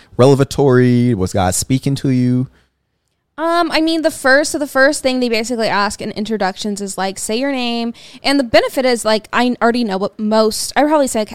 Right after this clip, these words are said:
Speaker 2: at least half the people in the room, so it's not like you go into it and you're like, "I don't know anybody." It's that, and then it's also whatever is said in the room, like, cannot go outside of the room, so there's, like, this privacy, you feel safe.
Speaker 1: You can't tell us
Speaker 2: And then
Speaker 1: that.
Speaker 2: it's also, like,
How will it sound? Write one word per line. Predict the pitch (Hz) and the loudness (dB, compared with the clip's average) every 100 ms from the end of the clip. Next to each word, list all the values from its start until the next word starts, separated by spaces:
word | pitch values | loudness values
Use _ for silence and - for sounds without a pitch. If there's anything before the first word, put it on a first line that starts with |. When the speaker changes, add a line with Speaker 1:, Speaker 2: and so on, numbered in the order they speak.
| - | -4
Speaker 2:
at | 208 | -4
least | 220 208 | -6 -6
half | 185 180 | -4 -4
the | - | -6
people | 214 196 - 202 | -8 -10 -4 -4
in | - 208 | -4 -6
the | |
room, | 208 214 226 | -6 -4 -4
so | - 214 202 196 - _ _ | -4 -2 0 -2 -10 _ _
it's | - 214 - | -10 -8 -6
not | 190 - | -4 -4
like | 208 | -8
you | 226 | -6
go | 196 196 | -2 -2
into | 190 196 - 196 | -2 -6 -4 -2
it | 190 | -2
and | 196 | -4
you're | 185 | -8
like, | 170 - | -10 -4
"I | 208 | -2
don't | 202 | -2
know | 170 190 | -2 -4
anybody." | 254 269 285 294 - - - _ - _ _ _ | 0 0 0 -4 -8 -20 -20 _ -20 _ _ _
It's | 226 247 | -2 0
that, | - 240 247 | 2 4 4
and | 247 | 2
then | 240 | 0
it's | 233 - | -2 0
also | 220 233 - 233 214 214 | 2 2 2 4 4 2
whatever | 220 214 208 | 2 2 0
is | 208 | -4
said | 208 | -4
in | 208 | -4
the | 202 | -4
room, | 202 196 | -6 -6
like, | 185 190 _ _ | -8 -10 _ _
cannot | - 226 202 190 196 | -4 -2 0 -4 -2
go | 202 190 | -4 -2
outside | 185 - 226 | -4 -4 -4
of | 220 | -2
the | 233 | -2
room, | 233 233 | -2 -4
so | 240 | -4
there's, | 208 202 | -4 -4
like, | 202 196 | -4 -8
this | - - | -10 -12
privacy, | - 233 220 - | -4 0 0 -4
you | 214 | -8
feel | 208 196 | -8 -10
safe. | - 208 202 202 | -6 -4 -4 -4
Speaker 1:
You | 196 | -4
can't | 185 | -6
tell | 175 - | -4 -4
us | 85 | 2
Speaker 2:
And | 294 | 4
then | 285 | 4
Speaker 1:
that. | |
Speaker 2:
it's | 269 | 4
also, | - 269 277 285 | 4 4 6 4
like, | 254 220 220 220 | 6 6 4 2